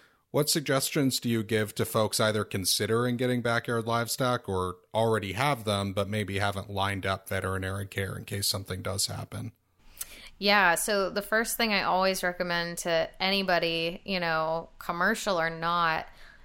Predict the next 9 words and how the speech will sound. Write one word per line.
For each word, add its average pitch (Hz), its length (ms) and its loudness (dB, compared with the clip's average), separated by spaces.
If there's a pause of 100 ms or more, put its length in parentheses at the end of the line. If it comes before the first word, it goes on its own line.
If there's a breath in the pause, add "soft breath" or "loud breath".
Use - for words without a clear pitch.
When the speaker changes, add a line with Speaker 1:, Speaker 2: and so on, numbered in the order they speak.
(140)
Speaker 2:
you 185 160 -4
really 208 380 4
have 185 340 2
to 180 100 0
develop 160 800 2
a 185 80 -2
veterinary 165 920 0
client-patient 160 1080 -4
relationship. 147 960 -6